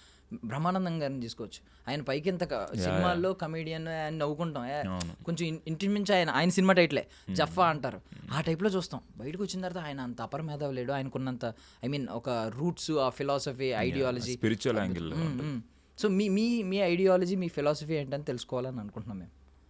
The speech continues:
Speaker 2: మ్మ్, ఆ, ఫిలాసఫీ కన్నా కూడా నేను very స్పిరిచువల్ పర్సన్ అని చెప్పొచ్చు.
Speaker 1: ఓకే.
Speaker 2: So,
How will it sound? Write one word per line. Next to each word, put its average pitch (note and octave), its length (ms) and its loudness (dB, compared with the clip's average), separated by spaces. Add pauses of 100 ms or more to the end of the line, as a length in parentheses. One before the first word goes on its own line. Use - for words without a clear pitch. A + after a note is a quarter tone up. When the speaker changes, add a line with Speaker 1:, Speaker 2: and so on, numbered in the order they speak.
(120)
Speaker 2:
మ్మ్, A2 600 -4
ఆ, G2 200 0
ఫిలాసఫీ B2 1000 -4
కన్నా B2 280 -2
కూడా C3 220 2
నేను A2 460 0 (480)
very F#2+ 340 0
స్పిరిచువల్ F#2+ 540 -4
పర్సన్ D#2+ 480 -8
అని E2 140 -8
చెప్పొచ్చు. - 460 -10 (300)
Speaker 1:
ఓకే. F#2+ 240 -16 (180)
Speaker 2:
So, D#2+ 420 -6